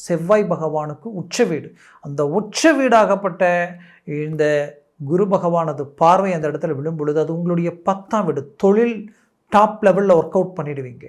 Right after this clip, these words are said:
உங்களுக்கு எது எது முடிக்க முடியலன்னு நினைச்சீங்களோ அதெல்லாம் முடிப்பீங்க. வேலையில் இருக்கக்கூடிய சிக்கல்கள் நீங்கும்.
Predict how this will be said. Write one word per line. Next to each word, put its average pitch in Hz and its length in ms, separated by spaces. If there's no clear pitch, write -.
உங்களுக்கு 196 560
எது 190 180
எது 220 480
முடிக்க 180 380
முடியலன்னு 196 680
நினைச்சீங்களோ 208 140
அதெல்லாம் 170 540
முடிப்பீங்க. 175 480
வேலையில் 208 600
இருக்கக்கூடிய 202 420
சிக்கல்கள் 202 760
நீங்கும். 170 420